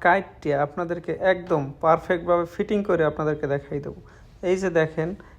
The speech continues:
এই যে দাগ দিয়েছি, এখন আপনারা এই যে মিটার দিয়ে আমি দেখাই দিতেছি। এই যে দেখেন, দশ সেন্টি to চার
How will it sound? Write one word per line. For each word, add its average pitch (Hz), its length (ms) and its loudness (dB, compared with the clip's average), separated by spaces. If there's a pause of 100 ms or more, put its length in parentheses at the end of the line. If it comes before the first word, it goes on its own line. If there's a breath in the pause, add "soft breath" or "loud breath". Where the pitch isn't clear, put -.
(120)
এই 170 80 -2
যে 170 60 0
দাগ 156 180 6 (100)
দিয়েছি, 170 260 -2 (180)
এখন 175 180 -2 (100)
আপনারা 165 280 0 (200)
এই 170 120 2
যে 170 120 0
মিটার 175 260 0
দিয়ে 180 140 2
আমি 170 180 0
দেখাই 160 200 0
দিতেছি। 170 360 -4
এই 170 80 0
যে 165 120 -4
দেখেন, 165 220 -2 (240)
দশ 165 140 4 (120)
সেন্টি 175 300 -2 (140)
to 185 100 0 (280)
চার 160 160 2